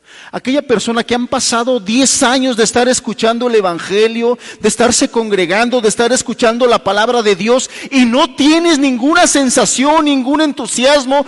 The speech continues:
ningún anhelo de entregar tu vida a Dios, ¿sabes qué? Yo estaría llorando. ¿Sabes qué? Yo le pediría a la iglesia, lloren por ese hombre, porque ese hombre,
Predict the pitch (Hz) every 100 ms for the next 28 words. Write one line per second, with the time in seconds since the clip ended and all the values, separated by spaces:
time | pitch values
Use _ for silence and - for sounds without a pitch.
0 | - 339 285 254 277 311 277 240 294 302
1 | 269 254 247 226 277 294 277 254 285 254
2 | 214 311 330 - - - 175 165 147 180
3 | 160 165 147 139 143 160 151 156 123 127
4 | _ _ _ _ _ _ _ _ _ _
5 | _ _ _ _ _ _ _ _ _ _
6 | _ _ _ _ _ 131 135 - 147 147
7 | 151 139 127 139 147 139 139 151 160 135
8 | 156 175 180 180 160 151 165 170 143 160
9 | 151 120 101 _ _ _ _ _ _ _
10 | _ _ _ 110 - 120 135 120 123 135
11 | 143